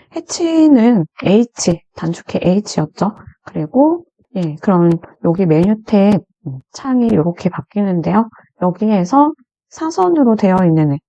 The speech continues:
아니면 여기 가장 아래쪽에 화살표 이렇게 눌러보시면 전체 볼 수가 있거든요. 여기에 가장, 네, 첫째 줄에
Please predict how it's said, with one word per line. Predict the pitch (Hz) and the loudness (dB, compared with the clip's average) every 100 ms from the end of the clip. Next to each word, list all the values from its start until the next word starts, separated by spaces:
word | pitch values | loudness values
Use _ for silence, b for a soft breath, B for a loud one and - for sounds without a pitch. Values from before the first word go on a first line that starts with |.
| b b | b b
아니면 | - 175 185 175 | -6 -4 -2 -2
여기 | 160 165 185 - - _ _ _ _ | -2 -2 -2 -2 -6 _ _ _ _
가장 | - 202 180 220 214 | -10 -4 0 -2 -2
아래쪽에 | 165 185 262 - 220 | -2 -2 -2 -2 0
화살표 | 202 208 214 - | 2 0 -2 -2
이렇게 | 170 170 | -4 -2
눌러보시면 | 156 165 190 180 180 185 226 240 180 _ - - | 0 2 2 2 2 2 4 2 -2 _ -20 -12
전체 | 170 170 175 - 190 254 - | -4 -4 -4 -4 -2 -2 -4
볼 | 170 | -8
수가 | - 180 160 | -6 -6 -6
있거든요. | - 170 160 170 294 - b b 185 | -4 -4 2 2 2 -4 b b -12
여기에 | 180 220 | -4 -4
가장, | 214 175 196 196 202 - B B B - | -4 -4 0 0 0 -6 B B B -16
네, | 143 | -16
첫째 | - 254 - 294 | -10 -12 -10 -16
줄에 | _ 254 254 214 | _ -6 -4 -4